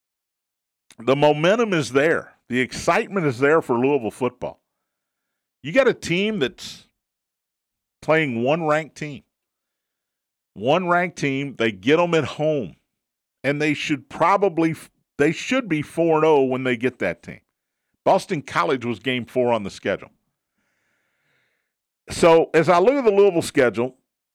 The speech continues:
you look at the non-conference games, Kentucky at the end of the year, that's a home game. Uh, Indiana, a neutral site game, although it's in Indianapolis,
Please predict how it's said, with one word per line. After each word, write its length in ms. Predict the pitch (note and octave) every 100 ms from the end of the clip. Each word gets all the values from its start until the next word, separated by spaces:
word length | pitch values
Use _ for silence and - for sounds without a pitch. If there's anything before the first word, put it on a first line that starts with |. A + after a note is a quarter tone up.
| _ _ _ C#3
you 120 | D3
look 220 | G#3 G#3
at 140 | G3
the 160 | E3+ D3+
non-conference 840 | C#3+ D#3+ F#3 - D3+ C3+ B2+ A2+
games, 380 | A#2 A2+ A#2+ -
Kentucky 680 | - B2 - - - G3 D#3+
at 120 | D3+
the 140 | D3
end 140 | C#3+ C3+
of 80 |
the 80 | A#2+
year, 300 | G#2+ A#2 A#2+
that's 260 | B2 D3+ -
a 140 | B2
home 300 | A2 C3+ A#2
game. 440 | G2 F#2 F#2+ A#2+ _ _ _ _ _ _ _
Uh, 600 | G#2+ A2+ A2+ A#2 A#2 A#2 -
Indiana, 720 | C#3 F3+ F#3+ D#3+ D#3 D#3 D#3 - _ -
a 320 | A#2+ A#2 A#2
neutral 380 | A#2 C#3+ F3+ D3
site 340 | - B2+ A#2+ F#2
game, 260 | A#2+ C3+
although 220 | A#2 A#2
it's 120 | A#2 C#3+
in 140 | C#3+
Indianapolis, 840 | C3+ C3 A#2 A2+ A2 A2+ A#2 -